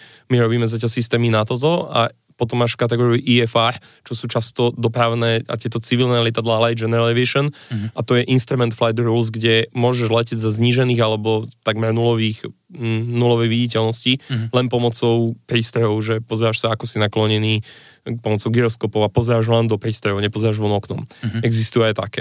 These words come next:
Speaker 1: A samozrejme je to menšia časť tých strojov a sú veľ-, musia byť veľmi dobre vybavené, mať všetko veľakrát backupnuté.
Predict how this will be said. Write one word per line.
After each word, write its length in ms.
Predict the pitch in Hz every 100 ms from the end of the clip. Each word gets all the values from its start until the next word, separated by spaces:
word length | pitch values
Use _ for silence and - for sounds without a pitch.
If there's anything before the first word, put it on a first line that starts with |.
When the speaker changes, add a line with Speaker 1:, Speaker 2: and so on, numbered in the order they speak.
| -
Speaker 1:
A 220 | - 107 104 101 104 104 113
samozrejme 400 | 113 113 110 110
je 60 | 104
to 60 | 110
menšia 320 | 107 110 110
časť 380 | 107 107 - 110
tých 60 | -
strojov 320 | 110 104 131 127
a 60 | 113 107 113
sú 240 | 113 107
veľ-, 240 | 110 110 113
musia 240 | 117 110
byť 120 | 104 107
veľmi 240 | 117 120
dobre 240 | 110 113 104 - _ _
vybavené, 560 | 117 117 113 113 110 107
mať 400 | 107 104 - -
všetko 400 | 120 110 104 107
veľakrát 320 | 107 107 117
backupnuté. 640 | 110 113 117 113 117 107